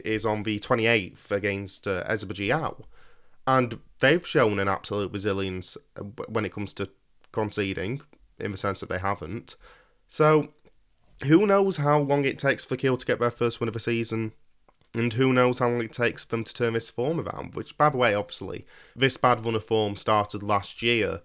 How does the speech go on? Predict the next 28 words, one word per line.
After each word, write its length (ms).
when 180
they, 180
you 200
know, 200
choked 400
away, 400
that 260
was 180
not 200
a 40
choking 440
sound, 340
<laughs> 240
when 140
they 100
choked 400
away 500
the 640
chance 320
of 80
promotion. 680
But, 240
yeah, 240
fingers 300
crossed 320
for 80
them 140
anyway. 440